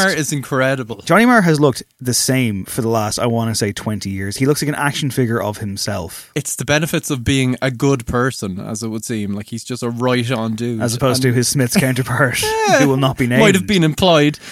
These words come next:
Speaker 1: Um, but yeah, like, he didn't have much to do in that performance. He did some, like,
Speaker 2: He just
Speaker 1: Bond
Speaker 2: looked
Speaker 1: spy
Speaker 2: cool,
Speaker 1: guitar.
Speaker 2: mate.
Speaker 1: He looked cool as fuck.
Speaker 2: It's a minimalist Bond song, and that's right, listener.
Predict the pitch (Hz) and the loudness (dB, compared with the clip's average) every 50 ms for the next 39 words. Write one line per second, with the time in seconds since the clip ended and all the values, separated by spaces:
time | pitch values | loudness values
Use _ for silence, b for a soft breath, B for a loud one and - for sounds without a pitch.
0 | B B 151 B B 131 139 139 139 143 143 139 135 139 - - 160 156 170 170 | B B -14 B B -4 -2 -2 -2 -2 -4 -6 -8 -10 -8 -4 0 4 4 4
1 | - - 175 170 - 220 190 247 262 269 269 220 175 160 170 185 - - - - | 4 4 4 4 6 6 6 6 6 4 4 6 6 6 4 4 2 0 -4 -4
2 | 135 127 143 151 151 151 160 151 - 156 - 165 165 165 165 170 165 - - 175 | -2 0 2 2 4 2 2 0 0 -2 -2 0 2 2 2 0 -2 -2 -2 0
3 | 165 196 185 175 - 190 170 151 139 135 117 147 135 139 139 135 135 131 131 131 | 2 2 2 2 2 2 2 4 4 2 2 2 2 4 4 4 4 4 4 4
4 | 135 135 - - - 127 147 160 160 156 151 143 139 139 - 156 156 135 131 131 | 4 2 2 0 2 4 6 6 8 6 6 6 6 4 4 4 2 0 0 0
5 | 127 - - - - - 139 135 131 123 113 - - 117 117 113 110 - - - | -2 -4 -6 -8 -2 0 2 2 2 0 -2 -4 -4 -2 -2 -2 -2 -4 -10 -16
6 | - - 175 165 - - 170 175 190 196 202 196 180 - - 165 156 160 160 160 | -4 0 2 2 2 4 2 4 4 4 6 4 4 4 4 4 4 4 4 2
7 | 147 - 165 160 165 175 180 - - 143 139 135 135 135 131 127 - - - - | 2 2 2 2 2 2 0 -2 0 2 2 4 4 2 2 0 -2 -4 -2 -2
8 | 139 135 - 139 151 160 139 123 110 - 123 113 101 95 110 - | 0 2 4 4 4 6 4 2 0 0 0 -2 -2 -2 -6 -10